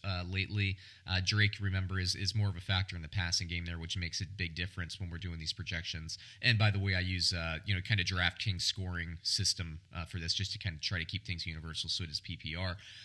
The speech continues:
Uh, wide receivers, I don't really like any of 'em. If you have to start one for Miami, I would say Amendola. Um, and then at tight end, I don't really like anything there. Now in Houston,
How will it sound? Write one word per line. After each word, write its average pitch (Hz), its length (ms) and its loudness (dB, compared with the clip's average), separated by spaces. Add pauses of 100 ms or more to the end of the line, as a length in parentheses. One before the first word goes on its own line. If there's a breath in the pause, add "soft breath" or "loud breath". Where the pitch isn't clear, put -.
(160 loud breath)
Uh, 101 280 8
wide 120 220 8
receivers, 113 540 4
I 151 60 4
don't 170 140 -4
really 170 160 2
like 135 220 4
any 113 180 8
of 117 120 4
'em. 120 120 2
If 101 120 0
you 95 80 4
have 113 180 4
to 123 80 -2
start 113 240 2
one 104 160 0
for 104 120 -4
Miami, 104 440 6
I 92 40 0
would 85 140 -2
say - 200 4
Amendola. 98 680 2 (400 loud breath)
Um, 90 500 2
and 104 120 4
then 104 120 6
at 101 120 4
tight 98 260 6
end, 92 140 2
I 92 60 2
don't 90 140 -2
really 92 180 -2
like 90 200 -2
anything 90 300 -4
there. 92 140 0
Now 90 140 -2
in 87 60 -2
Houston, 117 580 2